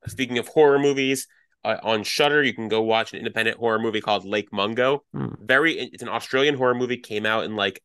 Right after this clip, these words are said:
Speaker 1: oh seven, oh eight. Very good movie. Uh, very divisive movie. Some people don't like it. Kind of in the vein of Skinamarink, but less,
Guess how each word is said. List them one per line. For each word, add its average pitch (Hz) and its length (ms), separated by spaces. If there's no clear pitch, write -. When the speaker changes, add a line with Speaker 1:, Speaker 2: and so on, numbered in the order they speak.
Speaker 1:
oh 107 240
seven, 110 440
oh 101 220
eight. 104 320
Very 123 320
good 120 240
movie. 107 540
Uh, 107 180
very 143 220
divisive 120 500
movie. 123 220
Some 113 180
people 117 160
don't 113 140
like 101 260
it. 110 180
Kind 123 220
of 139 80
in 143 80
the 143 80
vein 139 260
of 139 120
Skinamarink, 143 580
but - 160
less, 107 460